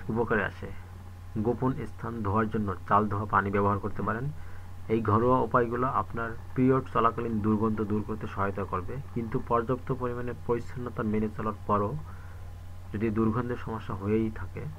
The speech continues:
সেক্ষেত্রে অবশ্যই একজন স্ত্রীরোগ বিশেষজ্ঞের শরণাপন্ন হবেন।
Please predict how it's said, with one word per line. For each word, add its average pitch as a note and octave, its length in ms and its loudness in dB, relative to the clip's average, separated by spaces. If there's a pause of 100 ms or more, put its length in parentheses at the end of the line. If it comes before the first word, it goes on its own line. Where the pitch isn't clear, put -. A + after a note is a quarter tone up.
(540)
সেক্ষেত্রে A#2+ 360 0
অবশ্যই A2+ 480 2
একজন G#2+ 200 0 (180)
স্ত্রীরোগ A#2 460 -2 (100)
বিশেষজ্ঞের G2+ 520 -6 (1120)
শরণাপন্ন A2+ 580 2
হবেন। F2+ 280 2